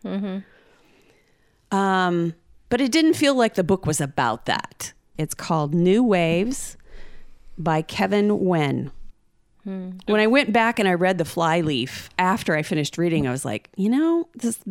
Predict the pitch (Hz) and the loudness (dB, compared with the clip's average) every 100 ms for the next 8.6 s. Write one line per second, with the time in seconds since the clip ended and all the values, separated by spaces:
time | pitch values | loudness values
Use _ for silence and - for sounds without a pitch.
0 | 190 233 214 339 330 - - - 277 339 | -4 -4 0 -2 -2 -8 -6 0 4 6
1 | 233 160 151 151 156 143 143 135 - 135 | 4 2 -2 -4 -2 -2 -2 -6 -4 -6
2 | - - 131 139 139 135 151 277 - 117 | -6 -10 -6 -4 -2 -2 0 0 -2 -4
3 | - - - - _ - _ 202 196 190 | -16 -20 -20 -20 _ -20 _ -4 -4 -8
4 | 151 - - 214 180 156 - - 247 285 | -12 -12 -8 -6 -6 -10 -10 0 2 4
5 | 202 135 143 - _ _ _ _ _ - | 2 0 -6 -18 _ _ _ _ _ -8
6 | 196 - 240 233 - 214 208 214 196 170 | -4 -2 0 -2 0 0 2 2 2 0
7 | 175 202 233 262 262 254 240 - 190 185 | 2 4 4 4 2 2 0 -2 0 2
8 | 175 165 160 156 156 | 2 2 0 0 -2